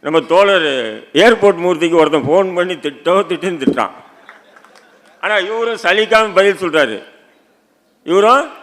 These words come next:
சலிக்காம பதில் சொல்றாரு. அப்ப நம்ம மட்டும் இல்லடா, நமக்கு ஒருத்தர் துணை கூட இருக்காருன்னு நினைச்சு அப்பதான் சந்தோஷப்பட்டவன் நான். ஏ-, ஏன்னா நீங்க பாஜகவை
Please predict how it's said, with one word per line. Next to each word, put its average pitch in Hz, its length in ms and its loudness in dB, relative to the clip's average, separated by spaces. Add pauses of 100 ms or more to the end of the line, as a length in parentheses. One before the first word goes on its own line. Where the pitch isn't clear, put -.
(280)
சலிக்காம 220 460 0
பதில் 190 260 0
சொல்றாரு. 127 400 -8 (220)
அப்ப 160 200 -6
நம்ம 151 280 -6
மட்டும் 196 260 -4
இல்லடா, 170 640 2 (440)
நமக்கு 165 400 0
ஒருத்தர் 156 380 -4
துணை 196 260 -4
கூட 196 160 -2
இருக்காருன்னு 175 500 0
நினைச்சு 160 220 -2
அப்பதான் 170 280 -2
சந்தோஷப்பட்டவன் 143 760 -6
நான். 92 240 -20 (2000)
ஏ-, 208 280 4
ஏன்னா 254 540 4 (400)
நீங்க 202 540 0
பாஜகவை 269 680 6